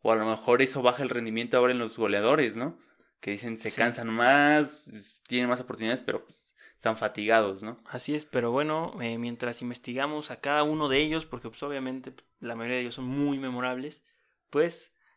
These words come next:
Speaker 2: por el momento solamente dejamos esta embarrada de información y que vean que realmente es ya muy difícil ver a un goleador. Así que si tú viste a Franco Jara, si viste a Gignac, a Cardoso, pues eres de las últimas personas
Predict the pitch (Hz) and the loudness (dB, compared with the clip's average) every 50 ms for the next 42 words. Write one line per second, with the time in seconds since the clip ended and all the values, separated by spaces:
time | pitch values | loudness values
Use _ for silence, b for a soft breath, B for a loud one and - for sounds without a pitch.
0 | _ _ - 123 120 117 120 120 131 127 - - 135 131 127 127 - 131 120 - | _ _ 0 0 0 2 0 0 -2 -2 -4 -4 -4 -4 -4 -4 -4 -6 -4 -4
1 | 123 123 123 - - 123 117 117 110 110 113 120 120 123 120 117 - 120 110 113 | -6 -6 -6 -4 -4 -4 -4 -4 -4 -4 0 2 2 2 0 -2 -6 -8 -10 -10
2 | 113 - - 143 156 180 214 233 - _ _ - 226 113 107 - - - 113 110 | -10 -10 -10 -10 -10 -10 -12 -16 -20 _ _ -16 -16 -14 -16 -16 -14 -10 -6 -6
3 | 110 107 120 127 127 127 131 139 139 135 117 113 110 - 123 123 120 123 123 131 | -4 -2 -2 -2 -2 -2 -4 -8 -8 -10 -10 -8 -6 -6 -6 -4 -4 -6 -6 -6
4 | - 147 143 - b b b b b b b b b - - 127 135 - - - | -6 -8 -10 -10 b b b b b b b b b -8 -6 -6 -4 -6 -6 -8
5 | - - - 127 127 127 135 135 139 147 156 165 160 147 131 143 147 - 139 139 | -10 -6 0 4 6 6 6 6 4 2 2 0 0 -2 -4 -6 -6 -6 -6 -2
6 | 131 131 131 131 131 123 117 110 110 110 117 127 - - 117 - 135 123 - 135 | 0 2 2 2 0 -2 -2 -4 -4 -2 -4 -4 -4 -4 -6 -8 -10 -10 -10 -8
7 | 123 117 - 113 - - 127 131 131 - - 127 117 - 123 127 135 127 123 - | -8 -8 -10 -12 -10 -8 -6 -6 -6 -4 -4 -6 -4 -2 -2 -2 -2 -2 -6 -4
8 | - 127 131 131 135 131 127 127 127 127 - - 117 117 123 - - - 123 113 | 0 2 2 2 2 0 -2 -4 -6 -8 -10 -12 -12 -12 -12 -12 -12 -10 -10 -10
9 | 110 107 113 113 113 120 123 127 127 127 127 127 120 - - 113 107 113 120 127 | -8 -8 -8 -8 -6 -4 -4 -4 -4 -4 -6 -10 -14 -14 -10 -8 -4 -2 0 -2
10 | 131 - - 135 127 123 113 113 127 135 147 139 123 117 113 113 113 123 147 147 | -2 -2 -6 -12 -12 -12 -8 -6 -2 -2 -2 -2 -2 -4 -4 -4 -6 -6 -6 -4
11 | 156 143 123 - - 120 113 117 135 143 143 147 143 | -2 -2 -2 -2 -2 -4 -2 -2 0 -2 -2 -4 -6